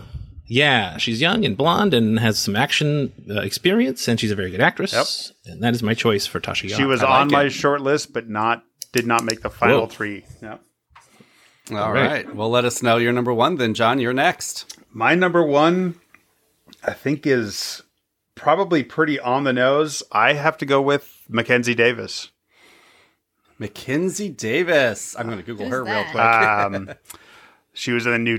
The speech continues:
Speaker 2: newest Terminator, short blonde hair. She's in, uh, Halt and Catch
Speaker 3: Oh, yeah,
Speaker 2: Fire.
Speaker 3: yeah.
Speaker 2: Like,
Speaker 1: Mm.
Speaker 2: honestly, I think she could pull off Troy, but I had a couple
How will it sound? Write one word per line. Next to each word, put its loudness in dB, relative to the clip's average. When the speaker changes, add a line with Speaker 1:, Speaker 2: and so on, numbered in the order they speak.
Speaker 2:
newest -2
Terminator, 2
short 0
blonde 0
hair. 4
She's -6
in, -6
uh, -2
Halt -4
and -8
Catch -2
Speaker 3:
Oh, 0
yeah, 2
Speaker 2:
Fire. 4
Speaker 3:
yeah. -20
Speaker 2:
Like, 0
Speaker 1:
Mm. -2
Speaker 2:
honestly, 0
I 4
think -2
she -6
could -4
pull 0
off 4
Troy, 2
but -8
I 0
had 2
a 0
couple -2